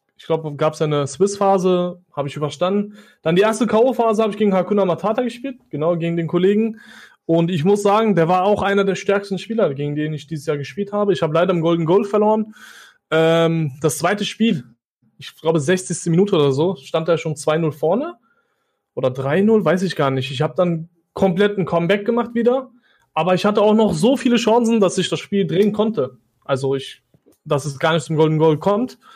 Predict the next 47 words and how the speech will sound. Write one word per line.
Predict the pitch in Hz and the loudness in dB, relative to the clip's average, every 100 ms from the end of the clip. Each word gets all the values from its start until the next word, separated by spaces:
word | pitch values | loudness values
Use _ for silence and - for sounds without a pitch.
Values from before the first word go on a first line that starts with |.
| - - - - _ - | -20 -18 -16 -16 _ 0
Dann | 156 175 | 2 4
hab | 214 | 2
ich | 214 | 2
das | 196 | 2
Golden | 202 220 208 | 4 4 4
Goal | 226 | 4
leider | 208 220 214 | 4 2 0
verloren, | 190 190 247 | 2 2 4
irgendwann | 202 196 180 175 | 2 2 0 -2
fünfzigste, | - 208 208 175 - | -2 -2 -2 -6 -8
sechzigste | 151 180 - 165 - 165 | -10 -12 -12 -12 -4 -2
das, | 147 - - | -2 -6 -10
äh, | 131 135 - - | -10 -10 -10 -12
entscheidende | 143 151 156 156 | -8 -6 -4 -6
Tor. | 135 180 220 180 | -2 -2 0 0
Und | 139 | 0
so | 170 | 2
bin, | 175 196 | 2 0
so | 156 220 | 2 2
bin | 226 | 2
ich | 202 | 2
auch | 170 | 2
rausgeflogen. | 226 - - 160 143 | 0 -2 -2 0 0
Es | 135 | 0
waren | 165 175 | 0 0
noch | 165 | 0
zwei | 180 175 | 2 2
Runden | 175 202 135 _ _ | 4 2 -2 _ _
danach. | - 139 156 247 _ _ _ _ _ _ _ _ - | -8 -2 -2 -2 _ _ _ _ _ _ _ _ 0
Ähm, | 143 143 143 143 143 143 143 143 _ - | 4 4 4 2 -2 -4 -6 -10 _ -4
das | 143 | 0
war | 196 | 2
natürlich | 214 226 202 | 2 2 2
ein | |
bisschen | 208 214 | 2 2
bitter | 233 254 269 262 | 2 2 2 2
für | 247 | -2
mich, | 285 294 - - | -4 -6 -12 -12
ähm, | 156 156 156 151 147 _ _ _ - - - | -4 -2 -2 -4 -10 _ _ _ -20 -20 -6
bei | 151 156 | 0 2
so | 175 | 2
einem | 175 160 | 0 0
Turnier | 165 180 185 180 | 0 2 4 2
nicht | 175 - | 0 0
dabei | 151 170 | 0 0
zu | 175 175 | -2 -2
sein, | 180 175 170 - | 0 0 -2 -10